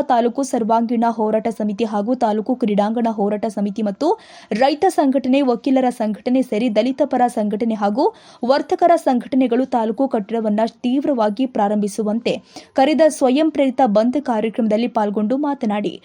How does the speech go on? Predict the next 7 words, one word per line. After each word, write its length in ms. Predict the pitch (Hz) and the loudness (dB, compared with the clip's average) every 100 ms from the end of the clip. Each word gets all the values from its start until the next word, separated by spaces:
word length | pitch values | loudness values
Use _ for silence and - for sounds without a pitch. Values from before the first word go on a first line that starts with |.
| - - - | -20 -6 0
ಪಟ್ಟಣದಲ್ಲಿ 540 | 320 392 415 381 359 | 0 0 2 4 4
ಸುಮಾರು 420 | 359 311 302 285 | 4 2 4 4
ವರ್ಷಗಳಿಂದ 500 | 254 254 285 254 233 254 262 | 2 -2 -2 -2 2 2 2
ಸರ್ಕಾರಿ 440 | 226 208 226 220 | -2 0 0 0
ಕಟ್ಟಡಗಳು 500 | 233 226 226 220 214 | 0 -6 -2 -2 -2
ಇಲ್ಲದೆ 380 | 202 214 208 247 | 0 0 0 -2
ತಾಲೂಕಿನ 520 | 262 214 220 196 226 | 0 0 0 -2 0